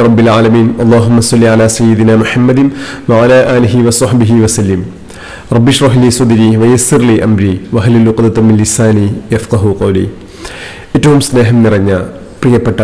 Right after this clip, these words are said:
ആശിക്കീങ്ങളെ, എല്ലാവർക്കും സുഖമാണെന്ന് വിശ്വസിക്കുന്നു. അതിനുവേണ്ടി ദുആ ചെയ്യുന്നു. അല്ലാഹു നമ്മുടെ ജീവിതത്തിലുടനീളം സന്തോഷവും സമാധാനവും ഐശ്വര്യവും അധികരിപ്പിച്ച്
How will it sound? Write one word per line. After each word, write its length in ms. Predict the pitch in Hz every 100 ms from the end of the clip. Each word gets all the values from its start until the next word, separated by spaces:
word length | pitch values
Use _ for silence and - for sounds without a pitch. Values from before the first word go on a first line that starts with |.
| 104 101
ആശിക്കീങ്ങളെ, 600 | - 110 110 101 95 80 - - - - - - - - - -
എല്ലാവർക്കും 380 | 123 139 135 120 -
സുഖമാണെന്ന് 480 | 117 127 120 110 107
വിശ്വസിക്കുന്നു. 560 | - 110 - 110 104 95 - - - - - - - - - - - - 120
അതിനുവേണ്ടി 380 | 110 110 104 101
ദുആ 140 | 90 107 -
ചെയ്യുന്നു. 320 | 110 101 98 - - -
അല്ലാഹു 220 | 110 101 110
നമ്മുടെ 220 | 107 104 107
ജീവിതത്തിലുടനീളം 840 | 110 107 117 107 110 117 101 82 - - - - -
സന്തോഷവും 600 | 110 110 120 - 107 101 -
സമാധാനവും 600 | 104 107 117 113 104 98 98 - 110
ഐശ്വര്യവും 540 | - 151 117 98 90 90 - - - -
അധികരിപ്പിച്ച് 520 | 110 120 139 - -